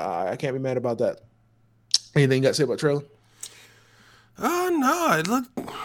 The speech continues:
Speaker 2: I mean, like, it's a teaser trailer,
Speaker 1: Teaser
Speaker 2: so
Speaker 1: trailer.
Speaker 2: they don't really show anything too much. Looks
Speaker 1: Oh,
Speaker 2: like a
Speaker 1: oh,
Speaker 2: movie.
Speaker 1: yeah, we got to, to mention that, uh,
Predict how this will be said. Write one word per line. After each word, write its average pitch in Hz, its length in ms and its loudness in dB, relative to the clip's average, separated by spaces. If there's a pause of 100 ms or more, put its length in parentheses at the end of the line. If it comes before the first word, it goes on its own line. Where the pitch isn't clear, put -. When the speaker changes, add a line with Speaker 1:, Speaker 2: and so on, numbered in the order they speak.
(580)
Speaker 2:
I 156 80 -6
mean, 185 480 -2
like, 180 180 0
it's 190 220 2
a 190 80 -4
teaser 226 320 2
trailer, 131 200 -4
Speaker 1:
Teaser 208 180 8
Speaker 2:
so 139 120 -2
Speaker 1:
trailer. 131 160 -2
Speaker 2:
they 170 140 -4
don't 151 260 -4 (120)
really 151 320 -4
show 170 360 -4
anything 110 640 -4
too 139 240 -4
much. 123 460 -10 (1000)
Looks - 160 -14
Speaker 1:
Oh, 311 220 12
Speaker 2:
like 139 80 -4
a - 20 -10
Speaker 1:
oh, 175 260 10
Speaker 2:
movie. 180 120 6
Speaker 1:
yeah, 156 80 6
we 147 60 -6 (140)
got 160 180 6
to, 151 120 6
to 147 140 0
mention 156 460 0
that, 127 240 2
uh, 113 280 0